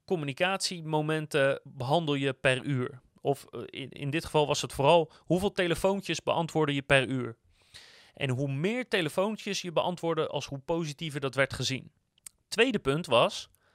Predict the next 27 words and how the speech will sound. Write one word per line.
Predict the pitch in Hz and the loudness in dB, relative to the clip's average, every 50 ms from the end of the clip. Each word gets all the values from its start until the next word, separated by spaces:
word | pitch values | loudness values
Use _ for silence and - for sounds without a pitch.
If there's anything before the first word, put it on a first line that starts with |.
| _ _ - - - - - - _ _ _ | _ _ -20 -20 -20 -20 -20 -20 _ _ _
hoe | - 151 170 165 | 0 0 2 2
lang | 156 147 175 220 240 226 202 214 240 269 233 - | 4 6 8 8 8 6 4 0 -6 -10 -6 0
ben | - 156 170 180 | 2 2 2 2
je | 180 160 | 0 0
met | 151 147 - - - | -2 -4 -4 -6 -8
een | 147 135 127 | -8 -8 -8
klant | - 151 139 127 127 135 - | -4 -2 -2 -2 -2 -4 -6
aan | - 135 123 | -8 -8 -8
de | 127 - | -6 -4
telefoon? | - 139 131 135 - - 240 208 143 123 - - _ _ _ _ _ _ _ - | -2 -2 -2 0 2 4 6 6 6 4 0 -8 _ _ _ _ _ _ _ -10
En | 127 123 | -6 -4
hoe | 123 120 139 143 - _ _ | -4 -2 -2 -4 -6 _ _
korter | - 262 269 269 - - 185 | 0 2 2 4 4 2 0
dat | 143 135 120 110 | 2 2 0 0
was, | 117 117 104 - - - - - _ _ | 0 -2 -2 -2 -4 -8 -10 -14 _ _
als | - 143 131 - | -4 -4 -4 -4
hoe | - 139 147 147 | -4 -4 -4 -4
positiever | - 170 160 147 131 123 120 - 151 131 120 127 | 0 0 0 2 0 -2 -6 -8 -8 -6 -6 -6
dat | 117 120 - | -8 -6 -2
werd | 120 113 - - | -2 -2 -2 -2
gezien. | - 113 - 127 - - _ _ _ _ _ _ _ _ _ _ | -6 -6 -6 -6 -10 -12 _ _ _ _ _ _ _ _ _ _
Want | - 131 139 165 175 - - - _ _ _ _ - | 4 4 4 4 2 -8 -16 -20 _ _ _ _ -10
ze | - 180 | -4 -2
willen | 165 165 143 131 127 - - _ _ _ _ _ _ _ _ _ _ _ _ - | 0 2 4 4 4 2 0 _ _ _ _ _ _ _ _ _ _ _ _ -10
veel | - - 214 214 180 | -4 0 0 2 2
mensen | 160 190 208 - - 143 135 | 2 0 0 0 -2 0 2
helpen. | 131 135 139 131 - 127 139 190 240 | 2 2 2 4 2 2 0 0 -2